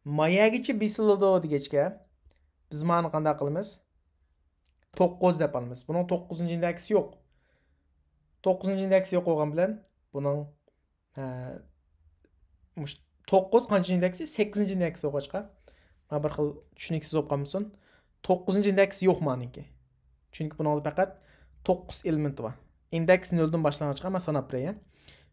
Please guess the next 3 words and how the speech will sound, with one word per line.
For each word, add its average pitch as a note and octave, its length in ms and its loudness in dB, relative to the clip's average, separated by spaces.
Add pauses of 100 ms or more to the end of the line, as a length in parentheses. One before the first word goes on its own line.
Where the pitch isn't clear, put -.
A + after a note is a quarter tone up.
(120)
Nol, E3+ 440 8 (500)
bir, D#3 420 4 (500)
ikki, - 480 -2